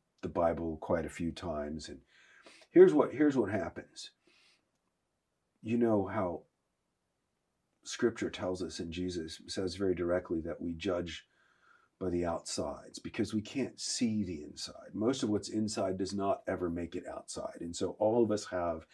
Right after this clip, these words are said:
a, a, a visible shell, a persona. It can be a mask that could be, to a greater or lesser extent,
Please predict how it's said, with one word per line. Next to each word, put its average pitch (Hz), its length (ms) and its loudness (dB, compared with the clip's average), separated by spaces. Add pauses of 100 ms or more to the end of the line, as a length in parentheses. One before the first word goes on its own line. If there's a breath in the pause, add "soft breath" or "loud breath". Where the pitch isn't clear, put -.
(340 loud breath)
a, 76 360 -8 (140)
a, 69 340 -6 (480 soft breath)
a 80 320 -2
visible 101 840 0
shell, - 1080 -2 (560)
a 90 220 -2
persona. - 880 -2
It - 180 -6
can 104 180 -2
be 98 160 2
a 92 40 0
mask 95 840 -2 (300 soft breath)
that 92 200 -2
could 85 220 -2
be, 90 240 2
to 90 320 0
a 80 40 0
greater 95 440 4
or 90 180 0
lesser 90 360 2
extent, 80 500 -4